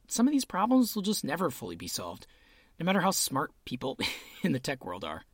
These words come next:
This has been the EdSurge On Air podcast. If you like the show and,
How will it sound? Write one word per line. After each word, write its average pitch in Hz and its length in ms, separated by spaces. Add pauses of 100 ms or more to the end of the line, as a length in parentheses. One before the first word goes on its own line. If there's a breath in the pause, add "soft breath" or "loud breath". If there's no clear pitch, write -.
(1300)
This 214 340
has 269 100
been 254 160
the 254 120
EdSurge 208 520
On 117 160
Air 92 160
podcast. - 580 (760 loud breath)
If 202 100
you 254 60
like 277 160
the 240 80
show 262 280
and, 202 160